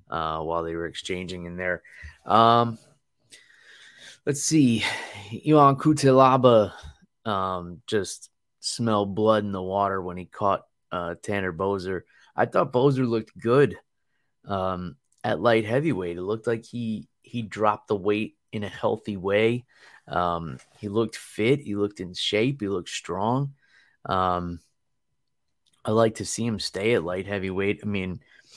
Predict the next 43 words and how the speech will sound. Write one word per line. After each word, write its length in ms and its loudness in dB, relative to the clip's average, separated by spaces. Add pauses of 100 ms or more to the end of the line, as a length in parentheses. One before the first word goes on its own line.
(380)
y-, 320 -6
you 100 -6
know, 160 -4
we 200 -4
all 200 2
know 460 0 (180)
the, 300 -4
the 120 -4
legends 500 0
of 120 -4
Ion 340 0
Cutelaba 840 -2
in 60 -8
the 100 -10
first 340 -8
round. 320 -2
The 60 -14
guy's 360 -4
just 240 -14
an 60 -12
absolute 560 -10
mauler. 560 -4 (580)
Um, 480 -6 (140)
and 100 -6
if 100 -10
he 100 -14
touches 480 -6
you, 240 -6 (540)
uh, 340 0 (120)
you 140 -8
know, 80 -4
anybody 480 -2
in 100 -10
that 180 -8
division 460 -6
has 220 -8
the 80 -10
potential 540 -10
to 60 -14
go 160 -4
to 80 -10
sleep. 360 -10 (840)
Um, 600 0